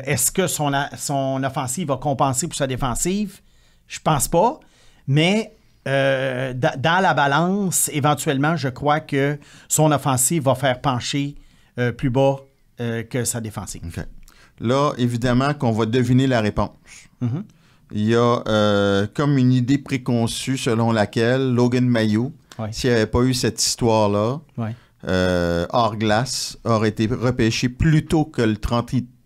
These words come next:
Speaker 2: trente et unième rang au total et que le Canadien a, en bout de ligne,
Speaker 1: Hmm.
Speaker 2: réussi à avoir un joueur qui aurait été coté plus haut. Tu l'avais où, par, par exemple, ben,
Speaker 1: Ah, je
Speaker 2: Mayou
Speaker 1: pense, je
Speaker 2: aussi ?
Speaker 1: pense,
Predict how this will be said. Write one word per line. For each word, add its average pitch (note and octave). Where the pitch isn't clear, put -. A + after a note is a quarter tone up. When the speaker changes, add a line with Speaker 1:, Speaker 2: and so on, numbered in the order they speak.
Speaker 2:
trente C3
et B2+
unième A2
rang G#2+
au G2+
total F#2+
et F#2+
que -
le F#2
Canadien G#2
a, F2
en G2+
bout F2+
de E2
ligne, G2+
Speaker 1:
Hmm. G#2+
Speaker 2:
réussi G2+
à G#2+
avoir G2
un F#2
joueur F#2+
qui F#2+
aurait F2+
été F2+
coté F#2+
plus -
haut. E2
Tu -
l'avais G#2+
où, B2+
par, G2
par F#2+
exemple, F#2
ben, E2+
Speaker 1:
Ah, E2+
je E2+
Speaker 2:
Mayou G2+
Speaker 1:
pense, -
je A2+
Speaker 2:
aussi ? E3
Speaker 1:
pense, -